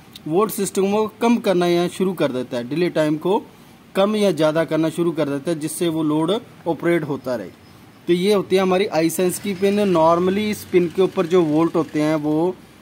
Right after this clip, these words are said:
zero point eight volt होते हैं, अगर इससे ज़्यादा आएंगे तभी ये सेंसर सिस्टम जो हमारा काम करेगा, otherwise ये regular चलता रहेगा। ठीक है जी, तो ये है पिन नंबर छः iSense, ये करंट सेंस की पिन है, पिन नंबर छः।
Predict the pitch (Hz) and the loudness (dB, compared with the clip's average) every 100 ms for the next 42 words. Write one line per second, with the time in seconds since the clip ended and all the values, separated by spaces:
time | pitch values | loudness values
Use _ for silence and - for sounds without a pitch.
0 | - 123 147 175 196 190 165 165 170 170 | -18 -8 -2 2 2 2 0 -2 0 2
1 | 165 175 170 180 170 160 165 165 180 180 | 2 2 0 0 0 -2 0 0 0 -4
2 | - - 160 165 175 - 185 131 143 147 | -16 -4 -2 2 0 2 0 0 -2 0
3 | 175 175 170 180 180 - 190 185 214 208 | 0 2 2 2 0 -2 -2 0 -2 0
4 | 190 185 156 151 156 156 151 - 151 143 | 0 0 -4 -4 -6 -6 -6 -2 -2 0
5 | 151 139 131 135 139 120 120 123 123 151 | -2 -2 -2 -4 -4 -4 -6 -6 -2 -2
6 | 170 - - - 156 165 160 156 151 170 | -2 -8 -8 -4 -2 0 0 2 0 0
7 | 151 123 139 151 139 117 117 104 90 80 | -2 -4 -6 -4 -6 -6 -4 -6 -6 -12
8 | - - - - - - - - 131 214 | -16 -18 -20 -20 -20 -20 -18 -16 -6 -6
9 | 190 - - - 151 165 190 185 170 165 | -6 -10 -18 -4 0 2 0 0 0 2
10 | 175 190 - - 160 175 196 143 139 139 | 0 -4 -8 -6 0 2 0 -2 -4 -4
11 | 170 165 160 151 - 139 135 131 123 - | -4 -2 -4 -4 -4 -8 -8 -10 -12 -12
12 | 113 104 95 98 117 113 104 - - | -12 -10 -12 -12 -10 -10 -10 -14 -18